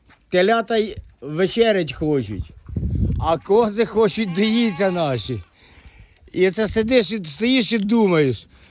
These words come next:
що його робить, хто перший. А та перелізла воно. І не знає, що робить.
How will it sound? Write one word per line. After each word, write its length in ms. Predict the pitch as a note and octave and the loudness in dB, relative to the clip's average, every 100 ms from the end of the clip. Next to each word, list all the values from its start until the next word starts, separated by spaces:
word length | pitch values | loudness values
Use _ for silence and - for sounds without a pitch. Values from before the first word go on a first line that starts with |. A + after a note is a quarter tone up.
| _ | _
що 260 | - C4 | -4 0
його 240 | C4+ A3+ A#3 | 4 4 4
робить, 560 | A3+ F3+ F3 C3+ G#2 - _ - _ _ _ - _ - | 0 2 0 0 -4 -16 _ -20 _ _ _ -20 _ -20
хто 300 | - - A#3 | -4 -2 0
перший. 600 | A3+ G#3 D3+ B2 B2+ A2 - - _ - - - - - - - _ _ _ | 2 2 0 -4 -6 -8 -10 -20 _ -20 -20 -20 -20 -20 -20 -20 _ _ _
А 120 | D#3 | -4
та 140 | D#3 A3 | -2 0
перелізла 760 | A#3 A#3 A3+ G#3+ D#3+ B2 C3+ | 2 2 2 0 -2 -4 -6
воно. 260 | A#2+ A#2 A2+ F#2 - - - - - | -4 -4 -6 -8 -20 -20 -20 -20 -8
І 100 | E3 | -4
не 120 | G3+ | -2
знає, 260 | G3+ A#3 G#3+ | 0 0 0
що 200 | - G#3+ | 0 -2
робить. 380 | G3+ E3+ B2+ | 0 0 -2